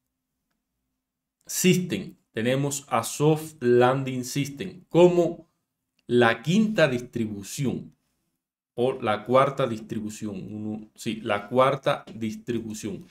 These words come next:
Soft, L-, Soft Linux, Soft Landing Linux es el nombre, Soft Landing Linux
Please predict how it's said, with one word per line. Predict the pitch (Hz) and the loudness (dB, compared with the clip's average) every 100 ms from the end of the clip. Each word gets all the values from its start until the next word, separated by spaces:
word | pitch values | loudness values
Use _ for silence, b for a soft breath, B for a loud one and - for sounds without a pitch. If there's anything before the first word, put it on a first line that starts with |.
| b b b | b b b
Soft, | - 160 170 175 - - | -4 2 2 0 -10 -6
L-, | 135 135 135 131 131 131 131 131 - | -2 2 2 2 0 0 0 -2 -6
Soft | - - 165 - | -8 -2 -2 0
Linux, | 147 180 165 139 - - _ _ _ _ _ _ _ _ _ _ _ _ _ | 2 4 4 2 -2 -10 _ _ _ _ _ _ _ _ _ _ _ _ _
Soft | - - 147 143 139 - | -18 -6 -2 -2 -4 -4
Landing | 123 170 202 190 180 151 | 4 8 8 6 0 4
Linux | 156 170 131 156 - - | 6 6 4 0 -6 -8
es | - 117 | -4 -2
el | 127 | -2
nombre, | 127 123 120 120 | -2 0 -2 -4
Soft | - 101 - | -8 -12 -4
Landing | 117 123 135 127 127 | 2 2 2 -6 -6
Linux | 131 143 139 139 - | -4 -4 -4 -6 -14